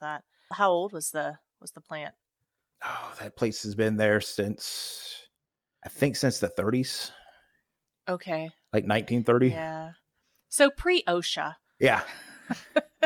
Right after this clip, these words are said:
Speaker 2: Yeah, it's, it's an old, old facility, and it hasn't been updated a whole lot other than to comply with some osha regulations. But
Speaker 1: Uh-huh.
Speaker 2: other than that, it's all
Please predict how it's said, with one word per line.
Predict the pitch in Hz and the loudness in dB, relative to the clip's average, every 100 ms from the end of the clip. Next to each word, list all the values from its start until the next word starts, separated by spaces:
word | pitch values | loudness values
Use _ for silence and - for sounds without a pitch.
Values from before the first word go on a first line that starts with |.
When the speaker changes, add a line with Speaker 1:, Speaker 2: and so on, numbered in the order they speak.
| - - - - - - - - | -2 -10 -18 -20 -20 -16 -10 4
Speaker 2:
Yeah, | 110 117 | 6 6
it's, | 123 123 127 | 6 6 8
it's | 127 - | 8 8
an | 120 | 6
old, | 113 120 117 113 107 | 10 10 12 10 8
old | 101 104 110 | 6 4 2
facility, | 101 101 98 95 98 | -4 0 0 0 0
and | 104 110 | 2 4
it | 110 | 6
hasn't | 120 117 117 | 6 4 4
been | 110 | 6
updated | 110 113 110 107 101 | 6 6 6 4 4
a | |
whole | 98 120 123 | 6 8 8
lot | 107 104 107 | 8 8 8
other | 107 110 | 6 4
than | 107 107 104 | 2 0 0
to | 107 98 _ _ | -2 -4 _ _
comply | - 110 110 107 | -6 2 4 6
with | 107 101 | 4 2
some | - 107 98 | 2 2 4
osha | 104 - 104 95 - _ - | 0 0 -4 -4 -8 _ -8
regulations. | 104 101 98 95 95 98 | -4 -4 -4 -8 -10 -10
But | 104 113 | -4 0
Speaker 1:
Uh-huh. | |
Speaker 2:
other | 123 | 0
than | 117 113 | 0 4
that, | 113 110 98 | 6 6 2
it's | 104 | 0
all | 113 104 101 | 4 4 4